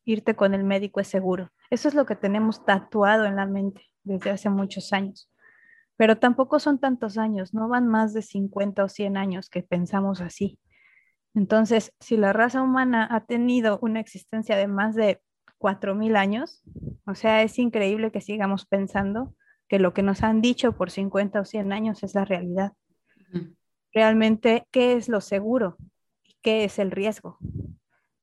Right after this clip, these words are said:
Speaker 1: O sea, empezar a pensar que las mujeres estamos seguras donde nos sentimos seguras.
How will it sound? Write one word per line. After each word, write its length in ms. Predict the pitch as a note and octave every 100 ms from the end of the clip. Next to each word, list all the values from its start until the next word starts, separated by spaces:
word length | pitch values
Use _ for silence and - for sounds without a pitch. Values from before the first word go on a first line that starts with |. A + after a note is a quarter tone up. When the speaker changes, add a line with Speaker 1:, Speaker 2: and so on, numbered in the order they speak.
| _
Speaker 1:
O 120 | G3 G3
sea, 420 | - G3 F#3 E3+
empezar 460 | A3 G3+ G3+ A3+ A3
a 180 | A3+ A3+
pensar 480 | A3 G#3+ A3 A3
que 300 | - G#3+ F3+ _
las 140 | -
mujeres 600 | G3+ G3 B3 A#3+ A#3+ C4 _
estamos 440 | - A3 A3 A3
seguras 760 | - G3 G#3 B3 A#3 C4+ - _ _
donde 400 | G#3 G3 G3 G3
nos 200 | G3 G3
sentimos 680 | G3 G3 F#3+ B3 B3+ A3+ -
seguras. 600 | F3 F3 E3 - -